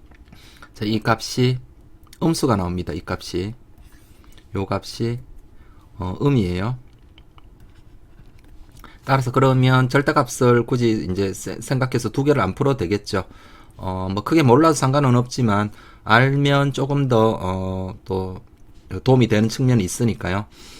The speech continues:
그러면 요렇게 할게요. 자, 이게 시-, 십팔 알이니까 마이너스 십팔 알 플러스 십이, 음, 음이니까 절대값 풀면은, 그죠? 요렇게 나올 거고요.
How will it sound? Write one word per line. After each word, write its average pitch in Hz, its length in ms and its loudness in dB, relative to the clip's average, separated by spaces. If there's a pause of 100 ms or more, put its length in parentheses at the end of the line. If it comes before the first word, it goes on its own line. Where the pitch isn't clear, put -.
(160)
그러면 113 680 0
요렇게 101 240 -4
할게요. 92 320 -6
자, 95 200 -6
이게 98 200 -2
시-, - 320 -10 (1400)
십팔 - 540 -4
알이니까 113 480 0
마이너스 101 520 0
십팔 120 480 -4
알 120 380 0 (520)
플러스 123 520 2
십이, 113 340 -2
음, 139 260 0
음이니까 110 460 2
절대값 110 380 -2
풀면은, 101 400 -2
그죠? 101 340 -6
요렇게 101 300 -2
나올 90 180 -4
거고요. 98 540 -4